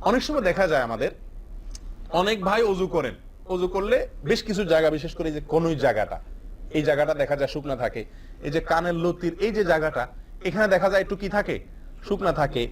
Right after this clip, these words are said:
কপালের দিকে দেখা যায় শুকনা থাকে। এই জায়গাগুলো অনেক সময় দেখা যায়, বহু লোককে দেখা যায় অজু করে আসছে, এখানে শুকনা, এখানে শুকনা, পায়ের গোড়ালি, গিরা, এই জায়গাগুলোতে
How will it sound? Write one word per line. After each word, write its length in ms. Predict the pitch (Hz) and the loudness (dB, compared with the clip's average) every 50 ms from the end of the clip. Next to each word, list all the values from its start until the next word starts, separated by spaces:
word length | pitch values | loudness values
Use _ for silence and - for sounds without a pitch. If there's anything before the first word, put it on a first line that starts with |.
| - | 0
কপালের 320 | - 196 180 202 190 190 170 160 | 0 2 2 4 2 0 0 -2
দিকে 140 | 190 214 202 180 | -2 0 0 0
দেখা 160 | 170 151 175 170 185 | 0 2 0 0 2
যায় 140 | 196 233 - - - - - - - - - - - | 2 0 0 -4 -12 -16 -14 -16 -16 -16 -16 -6 -4
শুকনা 260 | 233 226 226 202 160 135 131 | -4 -2 0 -2 -2 -2 -4
থাকে। 160 | 123 - - 107 - 196 | -8 -8 -8 2 2 4
এই 60 | 202 185 | 4 4
জায়গাগুলো 360 | 208 202 220 220 226 247 269 247 214 | 4 4 4 2 2 0 0 0 2
অনেক 140 | 202 202 180 - | 0 -2 -4 -2
সময় 220 | - 277 320 320 254 180 | -2 2 2 4 2 2
দেখা 160 | 156 151 143 135 | 0 2 0 0
যায়, 100 | 143 170 240 | 2 2 4
বহু 100 | 254 330 311 | 2 4 2
লোককে 160 | 285 - - 240 190 | 2 0 2 2 2
দেখা 120 | 165 156 170 | 4 2 2
যায় 80 | 165 170 | 0 0
অজু 80 | 180 196 220 | 0 0 2
করে 100 | 226 240 226 214 | 2 4 4 2
আসছে, 180 | - - 254 311 - - - - - - - - - 185 | 2 2 2 2 2 -4 -12 -16 -16 -16 -16 -4 -4 -2
এখানে 200 | 143 170 156 151 - | 0 0 -2 0 -2
শুকনা, 260 | 147 - 127 120 147 208 - - - - - - - 147 | -4 -4 -4 -4 -4 -6 -6 -10 -14 -14 -10 -4 -2 0
এখানে 200 | 139 151 147 143 - | 0 2 0 0 0
শুকনা, 260 | 143 120 - 143 143 143 147 - - | -4 -4 -2 -2 -2 -2 -2 0 0
পায়ের 220 | 156 156 151 147 127 117 | 2 2 2 0 2 2
গোড়ালি, 340 | 131 143 139 131 139 165 175 147 117 | 4 4 4 4 2 0 -4 -4 -4
গিরা, 240 | 127 131 135 160 196 208 - - - - - - - - | -4 0 2 2 2 0 -2 -10 -14 -14 -16 -16 -6 -6
এই 60 | 147 127 | -2 0
জায়গাগুলোতে 400 | 127 120 110 107 117 117 117 120 | 2 0 2 0 -2 -2 -4 -4